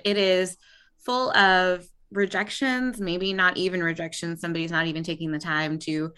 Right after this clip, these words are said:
let you know that you're not chosen, just not moving forward with you. It can be really demoralizing, and it can really beat you down.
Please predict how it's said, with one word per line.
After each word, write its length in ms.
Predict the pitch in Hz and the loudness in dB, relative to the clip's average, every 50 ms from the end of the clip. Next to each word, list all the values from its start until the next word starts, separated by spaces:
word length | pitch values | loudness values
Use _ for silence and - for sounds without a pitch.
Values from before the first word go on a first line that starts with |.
| - - - | -16 -6 0
let 180 | 220 220 - | 2 2 2
you 120 | - 190 180 | 2 0 0
know 180 | 175 160 165 | 0 0 0
that 120 | 175 175 190 | -2 -2 -2
you're 100 | 202 196 | 0 0
not 180 | 202 196 196 | 2 0 0
chosen, 380 | 208 - 214 202 202 190 202 190 | 0 0 0 0 0 0 -2 -4
just 180 | - 165 165 185 | -6 -8 -6 -4
not 160 | 180 - - | -4 -2 -2
moving 240 | 170 165 160 160 165 | -4 -4 -4 -6 -6
forward 280 | 165 160 156 165 165 170 | -6 -4 -4 -2 -2 -2
with 160 | 185 196 190 | -4 -4 -2
you. 360 | 208 214 214 214 220 226 226 - - - - _ _ _ | 0 0 0 0 0 -2 -6 -12 -20 -20 -20 _ _ _
It 240 | - 196 190 - - | 0 0 0 0 -2
can 220 | - 233 214 220 | -4 -2 -2 -2
be 500 | 208 208 208 208 208 202 208 208 - - - - _ - - _ _ _ - | 0 0 0 0 0 0 0 -2 -4 -6 -12 -18 _ -20 -20 _ _ _ -4
really 480 | 180 180 180 185 185 185 180 170 170 - - - | 0 2 2 4 4 4 2 0 -2 -6 -12 -8
demoralizing, 1040 | - 190 190 175 165 170 190 202 220 226 233 247 240 247 269 269 262 269 277 277 269 - _ _ _ _ _ _ _ _ - | -4 -2 0 0 2 2 4 4 4 2 2 0 -2 -2 -2 0 0 0 -2 -4 -6 -10 _ _ _ _ _ _ _ _ -10
and 400 | 165 170 170 165 165 170 165 160 | -6 -4 -2 0 2 2 2 0
it 140 | 170 180 175 | 0 -2 0
can 120 | - 185 | -2 0
really 220 | 180 180 175 180 190 | 0 2 2 2 2
beat 160 | 185 202 - | 0 0 -2
you 80 | - | -2
down. 440 | 165 160 147 143 143 - - - - | -2 0 0 0 0 0 -4 -8 -10